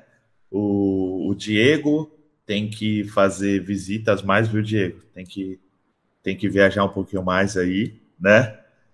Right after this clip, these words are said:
E a gente pode se encontrar todo mundo no Maranhão, lá já conhecer, né, o escritório novo do Leandro, né? Que é um lugar bonito, né? <laughs> Leandrão, obrigado também. A troca de experiências pra mim também foi,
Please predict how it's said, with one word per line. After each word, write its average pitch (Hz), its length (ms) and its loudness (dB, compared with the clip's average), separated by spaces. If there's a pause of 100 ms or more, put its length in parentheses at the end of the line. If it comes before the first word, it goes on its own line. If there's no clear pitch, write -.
(120)
E 104 520 0
a 107 80 4
gente 113 240 -2
pode 113 200 8
se 120 120 -4
encontrar 113 340 0
todo 113 240 2
mundo 117 220 0
no 117 80 -6
Maranhão, 117 560 2
lá 110 120 0
já 113 160 -2
conhecer, 113 520 -6
né, 110 80 0
o 110 40 2
escritório 104 560 -2
novo 101 240 -4
do 101 140 -4
Leandro, 117 540 0 (500)
né? 110 320 -6 (340)
Que 95 680 -8 (380)
é 101 100 6
um 107 140 2
lugar 107 560 4 (200)
bonito, 101 520 -2
né? 101 100 4 (480)
<laughs> - 1600 2
Leandrão, 110 600 6 (280)
obrigado 110 580 4
também. 110 540 -2
A 101 140 2
troca 127 380 4
de - 60 -8
experiências 113 720 -2
pra - 180 -4
mim 104 160 -6
também 104 340 -6
foi, 104 300 -4